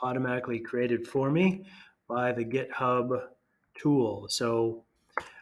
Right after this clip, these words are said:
um, what else do I need to do? I need to import all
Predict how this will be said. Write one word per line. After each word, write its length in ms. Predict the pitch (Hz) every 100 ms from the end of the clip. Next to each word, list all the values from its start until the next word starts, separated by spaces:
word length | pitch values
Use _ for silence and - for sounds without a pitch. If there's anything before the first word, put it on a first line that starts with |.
| -
um, 720 | 123 110 110 110 110 104 - -
what 160 | 127 131
else 240 | 131 131
do 100 | 139
I 80 | 127
need 180 | 127 120
to 80 | 120
do? 340 | 147 151 156
I 160 | 131 135
need 260 | 135 131
to 160 | - 123
import 800 | 117 123 - 143 156 160 160 - - _ - - _ _ _ _ - -
all 680 | 127 135 135 139 139 139